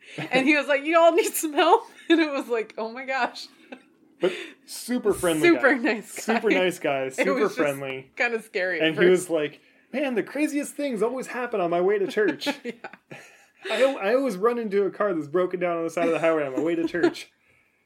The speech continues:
Speaker 1: So, um, I, which was super nice of him. Um, we got the, as we were getting the tire change, we got the word that the grouse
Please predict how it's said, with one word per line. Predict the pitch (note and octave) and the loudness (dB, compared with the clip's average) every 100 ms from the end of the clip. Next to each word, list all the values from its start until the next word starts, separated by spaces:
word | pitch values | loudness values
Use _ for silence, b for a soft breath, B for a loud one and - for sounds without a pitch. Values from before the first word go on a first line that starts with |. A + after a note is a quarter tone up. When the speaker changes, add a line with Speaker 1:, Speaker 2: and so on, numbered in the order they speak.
| _ _ B F#4+ F#4 F4+ E4+ - | _ _ B -12 -6 -4 -4 -4
Speaker 1:
So, | C4 A#3 A3 | 0 2 2
um, | - A#3+ G3+ F#3 E3+ _ _ - | 0 -2 -4 -6 -10 _ _ -16
I, | F#3 C#3+ A#3+ A#3+ - B3+ | -12 -10 -8 -8 -10 -2
which | A3+ A3+ | 0 0
was | A#3 | -4
super | A#3 A3+ G3+ | -6 -6 -4
nice | F3 F3+ | -4 -6
of | F#3 | -8
him. | F3+ F3 - | -8 -8 -10
Um, | F#3+ F3+ E3 E3+ | -8 -8 -10 -12
we | F#3+ | -8
got | F#3+ G3 | -4 -2
the, | F#3+ - - A2 | -4 -12 -18 -2
as | G#3 G#3+ | -2 2
we | |
were | A3 | 0
getting | G3 G3 | 0 -4
the | F3+ | -8
tire | F#3+ A3+ G#3+ | -4 0 0
change, | G#3+ A3 G#3 F#3+ | -2 -6 -8 -8
we | G3 | -4
got | F#3+ | -4
the | G3+ | -4
word | F#3+ G3 F#3+ | -6 -6 -6
that | F#3+ | -6
the | F#3+ | -8
grouse | F#3 - F#3+ G#3+ - | -8 -4 -4 -4 -12